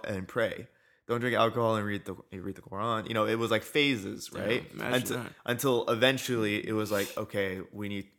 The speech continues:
Speaker 1: uh, like, alcohol needs to stop," you
Speaker 2: Hmm.
Speaker 1: know, completely. Like, w-, w-, we're not, uh, alcohol is outlawed, banned.
Speaker 2: I see.
Speaker 1: Yeah,
Speaker 2: I didn't know
Speaker 1: because,
Speaker 2: that.
Speaker 1: because,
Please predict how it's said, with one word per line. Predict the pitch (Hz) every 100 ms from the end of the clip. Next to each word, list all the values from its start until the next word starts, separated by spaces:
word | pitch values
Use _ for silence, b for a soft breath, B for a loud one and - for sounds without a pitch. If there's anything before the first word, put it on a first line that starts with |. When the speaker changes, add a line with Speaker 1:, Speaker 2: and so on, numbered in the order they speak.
| 110
Speaker 1:
uh, | 101
like, | 98 -
alcohol | 107 107 101
needs | 98 92
to | 90
stop," | - 90 90 - - _ _ _ _ _ _ _ _ _ -
you | 135
Speaker 2:
Hmm. |
Speaker 1:
know, | 120 95
completely. | - 107 107 95 92
Like, | 98 101
w-, | 101 95 107
w-, | - - -
we're | 101 101
not, | 98 -
uh, | 113 98 - - - -
alcohol | 110 104 92
is | 90
outlawed, | 95 71 90 -
banned. | 95 95
Speaker 2:
I | 101
see. | - 131 127 110 120 B B B -
Speaker 1:
Yeah, | 107 92
Speaker 2:
I | - 139
didn't |
know | 143
Speaker 1:
because, | 151 131
Speaker 2:
that. | 110
Speaker 1:
because, | 135 139 139 127 117